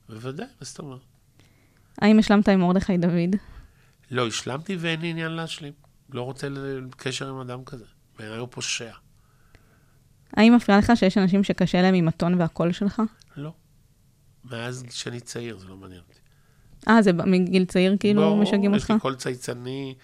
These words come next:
Speaker 1: מגיל שאני זוכר את עצמי, וזה סימן ההיכר. שאני
Speaker 2: אבל
Speaker 1: מתקשר,
Speaker 2: זה
Speaker 1: לא
Speaker 2: סימן
Speaker 1: שלום.
Speaker 2: היכר.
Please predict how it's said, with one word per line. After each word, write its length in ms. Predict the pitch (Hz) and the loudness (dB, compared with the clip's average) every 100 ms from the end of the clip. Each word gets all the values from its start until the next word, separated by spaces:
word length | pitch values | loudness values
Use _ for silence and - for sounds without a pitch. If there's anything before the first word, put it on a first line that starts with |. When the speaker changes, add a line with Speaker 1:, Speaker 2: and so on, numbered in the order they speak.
| - - - _ - | -20 -20 -20 _ -12
Speaker 1:
מגיל 520 | 123 127 127 120 104 95 | -10 -6 -6 -6 -10 -12
שאני 240 | - 107 | -12 -10
זוכר 280 | 101 107 113 | -12 -12 -12
את 100 | 110 | -12
עצמי, 400 | - - 113 110 | -18 -14 -12 -12
וזה 240 | 107 117 | -10 -10
סימן 360 | 120 139 139 139 | -8 -8 -8 -8
ההיכר. 440 | 147 143 - 202 180 _ - - _ _ | -10 -12 -14 -16 -16 _ -20 -20 _ _
שאני 220 | - 110 | -10 -8
Speaker 2:
אבל 80 | 110 | -8
Speaker 1:
מתקשר, 220 | 110 - | -8 -4
Speaker 2:
זה 200 | 175 180 | 0 2
Speaker 1:
לא 140 | 196 143 | 4 4
Speaker 2:
סימן 160 | 196 202 120 | 4 4 4
Speaker 1:
שלום. 220 | 143 165 | 4 2
Speaker 2:
היכר. 120 | 165 | 0